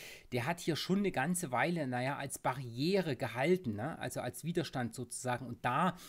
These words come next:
sind wir jetzt erstmal drüber. Das heißt, wenn dieses Level hier um die, äh, hundertachtunddreißig fünfzehn verteidigt wird, das heißt, der Markt schön hier oben drauf bleibt, dann haben wir gute Karten,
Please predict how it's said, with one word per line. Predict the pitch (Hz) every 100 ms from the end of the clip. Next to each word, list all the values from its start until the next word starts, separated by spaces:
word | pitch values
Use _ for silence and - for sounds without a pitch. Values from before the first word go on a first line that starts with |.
| - -
sind | - 156 175 165
wir |
jetzt | 139 143 -
erstmal | 139 - 147 127
drüber. | - 131 110
Das | 120 -
heißt, | 135 127 -
wenn | 123 117
dieses | 180 180 147
Level | 127 170 208
hier | 202 175 110 98 _ _ _ _ _ - - -
um | 196 196
die, | 170 160 131 - - -
äh, | 135
hundertachtunddreißig | 139 190 185 - 160 - 165 143 139 135 135
fünfzehn | 156 156 - - 117
verteidigt | - 117 - 160 220 220 180 -
wird, | 110 113
das | 135
heißt, | - 139
der |
Markt | 131 131 -
schön | - 190 208
hier | 190 165
oben | 160
drauf | 151 139 165 -
bleibt, | 107 - - - -
dann | 123
haben | 143
wir | 156
gute | 143 202 226 262
Karten, | - 160 180 135